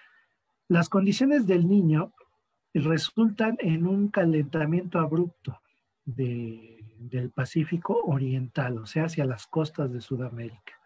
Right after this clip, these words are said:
Aquí la división térmica que sucede en el océano, la termoclina es donde el agua cálida de la superficie cambia bruscamente de temperatura y desciende prácticamente a cuatro grados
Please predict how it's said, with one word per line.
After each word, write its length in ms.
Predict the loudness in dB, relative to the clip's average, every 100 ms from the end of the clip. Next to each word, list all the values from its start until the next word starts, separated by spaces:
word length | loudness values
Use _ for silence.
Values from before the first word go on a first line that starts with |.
| -20 -20 -20 -20 -20 _ _ _ _
Aquí 540 | -2 -2 2 4 4 4
la 520 | 2 4 2 2 2
división 640 | 2 0 0 0 2 2 2
térmica 640 | 0 0 -2 -2 -2 -2
que 120 | -4
sucede 360 | -4 -2 0 0
en 100 | 0
el 120 | -2
océano, 540 | -4 -4 -4 -2 0
la 140 | 0 0
termoclina 760 | 0 0 0 -2 -2 0 0
es 140 | 0 -2
donde 340 | -2 -2 0
el 100 | 0
agua 340 | 2 2 0 0
cálida 440 | -2 0 0 0
de 100 | 0
la 100 | -4
superficie 680 | -8 -8 -6 -2 -2 0 -2
cambia 400 | 0 -2 2 0
bruscamente 760 | 2 0 0 -2 -2 -4 -4
de 60 | -6
temperatura 800 | -6 -6 -4 -4 -2 0 0 0
y 140 | 0 0
desciende 500 | 0 -2 -2 0 -2
prácticamente 840 | 0 -2 -2 -6 -4 -2 -2 -2
a 20 |
cuatro 400 | -4 -4 -2 -2
grados 320 | -2 -4 -6